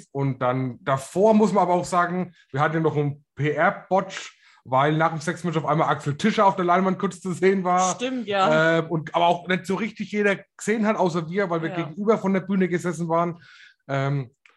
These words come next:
Speaker 1: und dann kam Tarkan und wollte mit Erkan was machen und dann hat Erkan aber Tarkan geuppercuttet und hat sich das Network drüber lustig gemacht und wir dachten, Erkan turns zum Network, aber er ist am Network vorbeigelaufen.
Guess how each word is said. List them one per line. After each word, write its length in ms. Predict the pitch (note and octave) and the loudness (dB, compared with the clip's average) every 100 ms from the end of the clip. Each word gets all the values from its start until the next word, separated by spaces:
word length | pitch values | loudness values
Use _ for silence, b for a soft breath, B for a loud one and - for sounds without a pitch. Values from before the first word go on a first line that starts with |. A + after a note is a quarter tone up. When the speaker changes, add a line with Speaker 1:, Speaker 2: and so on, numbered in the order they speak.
| b b - | b b -6
Speaker 1:
und 200 | C#3 C#3+ | -4 0
dann 260 | C#3 C#3+ | 0 -2
kam 380 | - B2+ A#2 A2 - | -6 -8 -8 -10 -8
Tarkan 520 | D#3 F3 F3+ F3+ F3 | 0 0 2 2 2
und 160 | C#3+ A#2 | 2 0
wollte 200 | B2 A2+ | -2 -2
mit 160 | A#2 | -8
Erkan 360 | C#3+ F#3 G3 F#3 | -4 -4 -2 -2
was 200 | F3+ F3 | 0 0
machen 300 | F#3 E3 E3 | 0 0 -2
und 60 | D3 | 0
dann 100 | C#3 | -2
hat 140 | C3+ | -4
Erkan 400 | - D3 D3 D#3 | -2 -2 -2 -4
aber 260 | C3 A2+ A2 | -4 -4 -8
Tarkan 560 | - C#3+ F#3 - G3+ F#3+ | -8 0 0 2 0 2
geuppercuttet 960 | F#3 E3+ E3+ F3+ - F3+ F#3 F#3 F#3 b b b | 0 0 0 -4 -4 -4 -2 -6 -8 b b b
und 200 | - C3+ | -4 0
hat 120 | C#3 C#3+ | 0 -2
sich 80 | |
das 160 | C3 B2+ | -6 -2
Network 380 | C#3+ D#3 D#3 C#3+ | 0 2 0 0
drüber 220 | B2 B2+ | -2 0
lustig 360 | C#3+ F#3 G#3 F#3+ | 0 -2 -6 -4
gemacht 360 | F3+ F3+ F3 - | 0 0 -2 -2
und 60 | |
wir 80 | D3 | -2
dachten, 420 | C#3+ C#3 - A#2+ - | -2 -4 -6 -20 -6
Erkan 640 | C#3+ E3+ F3+ F3 E3+ E3+ | 0 0 0 2 2 2
turns 260 | E3 D3 C#3 | -2 -2 -2
zum 140 | B2+ | -4
Network, 400 | E3 F3+ G3 F#3 | -4 0 0 2
aber 240 | C#3 C3+ | 2 2
er 120 | B2 C#3 | 0 -2
ist 80 | |
am 120 | C#3 C3+ | -4 -4
Network 400 | C#3 C#3 C#3 - | -4 -4 -8 -8
vorbeigelaufen. 1120 | A2 C#3+ F#3+ G#3 G#3 F#3+ G#3 E3+ G3+ G3+ F#3+ | -2 0 2 0 0 0 -2 -6 -8 -8 -10